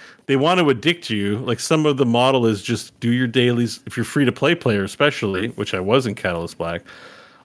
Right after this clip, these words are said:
"Oh, I need to upgrade my gun, so let me log in and get my dailies done." And what seems to be, like, a couple games for twenty minutes turns into an hour and a half, and it's three A M, and I'm like, "I gotta work tomorrow.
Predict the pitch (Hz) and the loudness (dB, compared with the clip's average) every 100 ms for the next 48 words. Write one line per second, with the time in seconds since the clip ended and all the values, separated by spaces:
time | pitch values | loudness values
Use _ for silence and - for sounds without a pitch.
0 | - 131 127 143 - 117 - 127 113 98 | -2 2 2 2 0 -2 0 0 0 -2
1 | 92 107 110 98 - 104 113 101 98 98 | -2 0 0 -2 -4 0 0 0 -2 -2
2 | 95 92 - 92 87 92 101 90 - 80 | -4 -4 -6 -6 -2 0 0 0 -6 -8
3 | 78 101 - 98 95 98 107 - - 113 | -8 -12 -4 -2 0 0 0 0 0 2
4 | 107 - 110 101 95 92 110 110 101 104 | 2 2 4 4 2 -2 -2 0 0 0
5 | 101 107 - 101 95 98 104 - - 104 | 0 -2 -4 -4 -2 0 0 -2 0 0
6 | 101 95 113 90 90 92 87 98 117 98 | 0 0 -2 -2 -4 -4 -6 -4 -4 -4
7 | 87 - - 98 90 87 90 98 107 95 | -8 -10 -6 -2 -2 -2 -2 -2 -4 -4
8 | 95 101 - - 120 - 120 - 123 127 | -4 -6 -8 -6 -4 -4 -6 -6 -2 -2
9 | 123 | 0